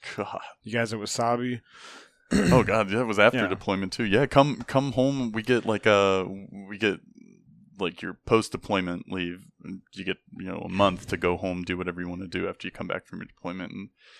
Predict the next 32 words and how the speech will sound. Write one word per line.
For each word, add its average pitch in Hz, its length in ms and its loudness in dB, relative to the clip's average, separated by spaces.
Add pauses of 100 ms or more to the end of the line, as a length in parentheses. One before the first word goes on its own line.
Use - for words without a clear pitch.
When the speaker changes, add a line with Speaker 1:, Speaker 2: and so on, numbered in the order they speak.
(420)
Speaker 1:
invite 98 300 4
him 98 80 -2
again. 113 180 -2
Say, 92 80 0
"Hey, 104 120 -2
man, 101 220 -4
you 95 100 -6
want, 104 200 -8
you 95 80 -8
wanna 90 120 -6
come 104 120 -4
back 101 180 4
and - 60 -14
say 113 140 4
hi 113 100 6
to 113 100 -2
the 101 60 -6
family 120 360 -2
before 107 300 -4
you 107 80 -2
go 107 240 -2
visit 107 300 -8
your," 110 80 -12
He's - 140 -14
like, - 280 -18
"Fuck - 240 -14
yeah, - 220 -8
all 123 160 -6
right, 110 180 -6
cool." 131 220 -4
So, - 140 -10
like, 85 140 -10